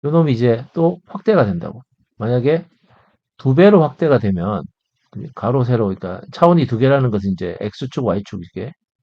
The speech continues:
어, 방향이 두 개로 이제 이렇게 커질 때, 그럼 이제 이게 요런 도형이 몇 개가 필요하냐는 거지. 어.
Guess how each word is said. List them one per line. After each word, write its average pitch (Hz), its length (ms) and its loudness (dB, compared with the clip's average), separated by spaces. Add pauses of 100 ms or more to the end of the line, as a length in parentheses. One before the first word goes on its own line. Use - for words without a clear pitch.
어, 80 180 -16 (320)
방향이 110 360 -6
두 101 120 -12
개로 107 240 -2
이제 85 280 -12 (760)
이렇게 127 240 -4
커질 143 340 -8
때, 95 260 -8 (1700)
그럼 175 220 4
이제 127 200 6
이게 123 320 2 (140)
요런 139 280 2
도형이 120 440 2
몇 107 200 0
개가 131 240 0
필요하냐는 85 380 -6 (100)
거지. - 160 -16 (180)
어. 120 180 -18